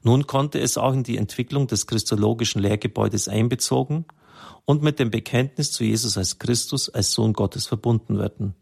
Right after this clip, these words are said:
Aber nicht so, dass man aus einer Idee eine Geschichte entwickelt, eine Idee in eine Tatsache umgeformt hätte, sondern umgekehrt.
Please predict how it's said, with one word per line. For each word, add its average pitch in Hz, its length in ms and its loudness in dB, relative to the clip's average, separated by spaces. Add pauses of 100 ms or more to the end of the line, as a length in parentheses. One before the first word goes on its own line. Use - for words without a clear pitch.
(380)
Aber 113 240 4
nicht 135 240 0
so, 135 460 -2 (400)
dass 117 180 0
man 120 140 4
aus 113 160 2
einer 120 300 2
Idee 117 460 0
eine 110 200 0
Geschichte 120 460 -2
entwickelt, - 600 -6 (380)
eine 120 280 2
Idee 120 380 0
in 131 180 -2
eine 107 200 2
Tatsache 113 600 -2
umgeformt 110 640 -2
hätte, 107 180 -2
sondern 110 280 2
umgekehrt. 123 640 -2